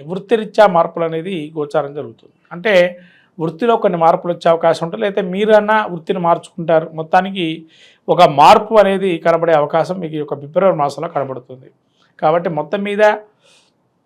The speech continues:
జన్మస్థ కేతువు సంచారం కొంత చికాకులు తెప్పించడం కానీ, లేదైనా ఆకస్మికంగా కొన్ని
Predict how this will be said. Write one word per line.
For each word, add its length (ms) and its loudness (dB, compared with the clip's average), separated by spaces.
జన్మస్థ 580 4
కేతువు 360 -2
సంచారం 440 4
కొంత 180 -2
చికాకులు 560 4
తెప్పించడం 500 -4
కానీ, 200 -4
లేదైనా 320 2
ఆకస్మికంగా 720 2
కొన్ని 200 0